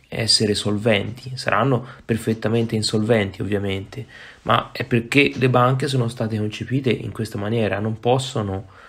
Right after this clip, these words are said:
rimborsare tutti contemporaneamente, devono,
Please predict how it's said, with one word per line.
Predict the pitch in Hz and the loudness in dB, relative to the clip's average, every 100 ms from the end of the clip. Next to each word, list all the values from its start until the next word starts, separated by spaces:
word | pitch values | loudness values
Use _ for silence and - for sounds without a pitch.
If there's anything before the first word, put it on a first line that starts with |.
| - - | -20 -10
rimborsare | 113 107 110 107 107 107 | -2 0 0 0 -2 -2
tutti | 107 110 107 - 117 113 - - - _ - | -2 -6 -6 -2 0 0 -4 -20 -20 _ -2
contemporaneamente, | 117 113 107 113 113 113 101 101 104 - - - _ | 0 0 0 0 0 0 -2 -6 -10 -14 -16 -20 _
devono, | 131 131 135 143 156 165 | 4 6 6 2 0 -2